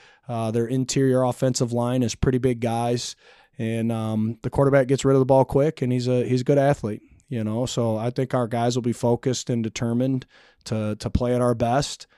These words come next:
um, for any opponent that comes here. So, uh, I'm looking forward to it. You know, bye weeks to me are, are good and bad. You know, sometimes you get out of the routine, and I don't like that, but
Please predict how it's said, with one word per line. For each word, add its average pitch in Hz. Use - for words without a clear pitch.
um, 107
for 127
any 156
opponent 113
that 110
comes 107
here. 104
So, 107
uh, 123
I'm 170
looking 180
forward 143
to 151
it. 147
You 143
know, 135
bye 135
weeks 156
to 143
me 143
are, 123
are 123
good 139
and 143
bad. 143
You 131
know, 131
sometimes 127
you 120
get 123
out 123
of 123
the 123
routine, 123
and 120
I 120
don't 117
like 120
that, 123
but 113